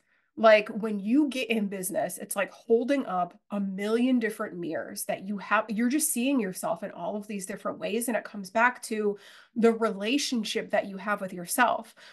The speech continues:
So when I learned about the Gene Keys and, like, how all of the sequences are connected, I was like, "That's cool that, like, the way that I saw it is actually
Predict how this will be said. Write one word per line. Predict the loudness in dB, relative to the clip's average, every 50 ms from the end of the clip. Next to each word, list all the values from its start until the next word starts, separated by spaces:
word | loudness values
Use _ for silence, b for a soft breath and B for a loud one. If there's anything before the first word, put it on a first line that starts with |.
| B B
So | 2 6 6
when | 8 8 8
I | 6 6 4
learned | 2 0 -2 -2 0 0 0 0 0 0
about | 0 0 0 -2 -2 -4 -6 -8 -8
the | -12 -10
Gene | -6 -4 -2 -2 -2 -2
Keys | -4 -6 -6 -6 -6 -6 -8
and, | -8 -6 -4
like, | -4 -4 -4
how | -4 -2 2 4 6 6 6 4 2
all | -2 -4 -2 0 -2
of | -2 -2
the | -4 -6
sequences | -6 -4 -6 -6 -6 -4 -6 -6 -4 -4 -2 -2 -2 -2
are | -2 0 2 0 0
connected, | 0 -2 -6 -6 -4 -6 -4 -4 -2 -2
I | -2 -4
was | -4 -8 -8 -4
like, | -2 -2 -2 -4 -6 -12 _ _ _ _ _ _ _ _ _ _ _ _ _ _ _ _ _ _ -10
"That's | -4 4 6 8 8 8 6 4 0 -6
cool | -6 -10 -10 -4 0 2 6 6 6 6 6 4 2
that, | 0 -2 -2 0
like, | -2 -4 -2 -2
the | -4 -4
way | -4 -4 -4 -4 -4 -2
that | -2 -2 -2
I | -2 -4 -6
saw | -10 -8 -4 -2 0 0 0 0
it | 0 -2 -4 -6 -6
is | -8 -8 -8 -10 -14 _ _ _ _ _ _ _ _ _ 2
actually | 4 4 4 2 0 -6 -4 0 2 4 4 2 2 0 -2 -4 -6 -8